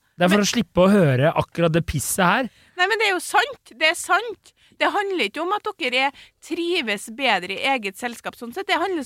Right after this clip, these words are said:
Speaker 2: om at det finnes en del flere hobbyer som er liksom, eh, tilgjengelig
Speaker 1: Jeg,
Speaker 2: for
Speaker 1: jeg,
Speaker 2: dere for å
Speaker 1: ikke heng deg
Speaker 2: gjøre.
Speaker 1: opp i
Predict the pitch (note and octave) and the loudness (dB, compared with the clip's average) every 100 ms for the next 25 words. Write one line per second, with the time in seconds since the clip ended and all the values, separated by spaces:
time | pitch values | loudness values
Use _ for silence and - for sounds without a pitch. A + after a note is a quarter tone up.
0 | A#3+ A#3+ C#4 - E4 E4+ G#3 G3 A#3+ A#3+ | -6 -8 -10 -8 -6 -4 -6 -6 -4 -4
1 | A#3+ D4+ A#3+ F#3+ G#3+ - - - D4 G3 | -4 -4 -2 0 -2 -8 -20 -4 -4 -4
2 | E3+ F3 G3+ C4+ B3+ A#3+ B3+ - - C4 | -4 -2 -2 -4 -2 0 0 -6 -12 -10
3 | B3 A3+ G#3+ - _ A#3 A#3+ A#3 - C4 | -4 -4 -4 -10 _ -2 0 -2 -4 -2
4 | A#3+ C4+ - D#4 F#4+ A#4 A4 - G4+ F#4 | 0 0 0 0 2 2 2 2 4 4
5 | F#4 C#4 F4+ - F4+ | 2 2 2 0 -2